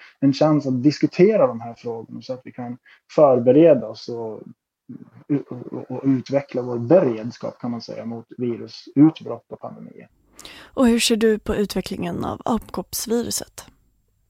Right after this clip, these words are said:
Speaker 1: Jag tycker väl att det är lite grann oroväckande förstås att vi har så många människor som har blivit infekterade och att det här viruset har spridit sig till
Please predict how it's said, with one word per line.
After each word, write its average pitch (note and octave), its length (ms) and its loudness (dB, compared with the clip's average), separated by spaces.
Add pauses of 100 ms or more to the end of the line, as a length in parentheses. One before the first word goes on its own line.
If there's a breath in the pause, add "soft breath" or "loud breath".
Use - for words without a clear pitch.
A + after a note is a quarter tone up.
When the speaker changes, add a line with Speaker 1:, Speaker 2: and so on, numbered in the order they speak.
(140)
Speaker 1:
Jag E3+ 240 4
tycker A3+ 220 0
väl G3+ 140 6
att F3+ 140 2
det E3 160 4
är D3+ 280 6 (540)
lite G#3 320 4
grann D#3 240 4
oroväckande B2+ 640 2
förstås C3 600 -8
att C3 200 -4 (120)
vi C#3 100 -4
har C#3+ 180 4
så C3+ 120 -6
många C#3+ 520 0
människor B2+ 500 -4
som A#2+ 200 -12
har B2 60 -12
blivit A#2+ 340 -10
infekterade F3 640 -2
och D#3 60 0
att C#3+ 80 -10
det C3 80 -6
här B2+ 140 -6
viruset A#2+ 380 -12
har B2+ 80 -18
spridit B2 480 -8
sig B2 160 -10 (440)
till A#2+ 280 0